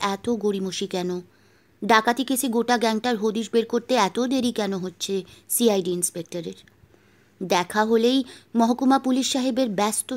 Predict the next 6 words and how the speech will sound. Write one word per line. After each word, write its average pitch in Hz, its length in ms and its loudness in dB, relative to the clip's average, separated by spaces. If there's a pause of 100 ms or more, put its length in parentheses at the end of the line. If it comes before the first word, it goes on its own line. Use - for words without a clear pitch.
ছটফটে 202 540 -10
দৃষ্টি। - 400 -12 (1700)
সবসময় 320 480 4
মুখে 262 240 2
যেন 254 180 0
প্রশ্ন 220 320 -6